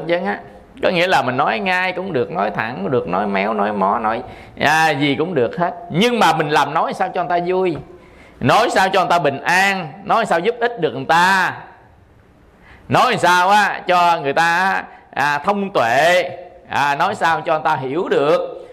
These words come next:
à, vân vân. Thì cái lời nói đó sẽ đem lại lợi ích rất lớn, có nghĩa là đem lại phước báo rất lớn. Nên cái lời nói của mình á,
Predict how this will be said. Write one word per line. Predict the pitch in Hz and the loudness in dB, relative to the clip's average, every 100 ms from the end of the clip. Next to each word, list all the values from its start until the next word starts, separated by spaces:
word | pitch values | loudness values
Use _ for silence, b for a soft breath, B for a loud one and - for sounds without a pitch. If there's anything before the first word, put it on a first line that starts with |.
| B B | B B
à, | - 160 160 | -2 2 2
vân | 170 175 170 | 4 2 4
vân. | 175 175 170 - - - | 2 2 -6 -14 -18 -6
Thì | 131 131 120 | -2 0 0
cái | 160 185 | -2 0
lời | 131 | -2
nói | 120 123 156 | -2 -2 0
đó | 170 196 214 | 0 0 -4
sẽ | 151 | -4
đem | 143 120 | -4 -2
lại | 107 | -4
lợi | 127 | -2
ích | 117 - | -4 -4
rất | 175 175 | -8 -2
lớn, | 151 170 277 - - | -2 -2 -4 -12 -4
có | 160 | -2
nghĩa | 170 156 | 0 -2
là | 156 120 | 0 0
đem | 117 139 | 0 -2
lại | 120 120 | -2 -6
phước | 185 - | -8 -2
báo | 156 220 | -2 -2
rất | 214 226 | -6 -4
lớn. | 175 214 - - - B B B B | -2 -2 -4 -16 -20 B B B B
Nên | 143 170 | 0 2
cái | 208 | 2
lời | 180 143 | 4 4
nói | 147 202 | 2 0
của | |
mình | 202 143 | 0 0
á, | 151 | 0